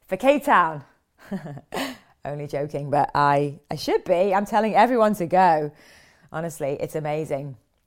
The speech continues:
Pop it on your vision board if you haven't already. So I'm now just drinking my bulletproof coffee, by the way. It's, it, it's the morning where I am, and it's, it, misty outside, and it looks cold.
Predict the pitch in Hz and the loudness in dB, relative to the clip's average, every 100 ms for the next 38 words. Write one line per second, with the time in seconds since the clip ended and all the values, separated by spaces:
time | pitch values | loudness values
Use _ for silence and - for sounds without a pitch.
0 | _ _ - - _ - 175 180 156 151 | _ _ -20 -20 _ -8 -6 -4 -6 -8
1 | 151 160 151 143 139 139 143 143 131 139 | -8 -8 -8 -8 -10 -10 -12 -10 -10 -10
2 | 135 143 139 _ _ _ _ _ _ _ | -10 -12 -14 _ _ _ _ _ _ _
3 | _ _ _ _ _ _ _ _ _ _ | _ _ _ _ _ _ _ _ _ _
4 | _ _ _ - 220 220 220 - - _ | _ _ _ -2 2 2 0 -10 -20 _
5 | _ _ _ _ _ _ 170 170 175 180 | _ _ _ _ _ _ -10 -6 -4 -4
6 | 180 - 170 165 156 143 147 - 147 131 | -6 -4 -6 -6 -10 -8 -8 -10 -12 -14
7 | 165 139 147 139 131 135 135 135 - - | -12 -12 -10 -10 -10 -10 -10 -10 -10 -8
8 | 190 - - _ _ 180 - 185 - 190 | -8 -10 -20 _ _ -12 -8 -10 -4 -4
9 | 185 220 202 156 147 139 135 131 143 165 | -2 -2 -4 -6 -6 -6 -6 -10 -14 -14
10 | 156 156 - - _ - _ 156 175 180 | -14 -12 -12 -18 _ -20 _ -12 -8 -8
11 | - 147 131 - 139 139 214 _ _ _ | -6 -6 -8 -10 -12 -12 -14 _ _ _
12 | 160 143 170 - - 131 135 151 | -10 -6 -8 -8 -16 -12 -12 -12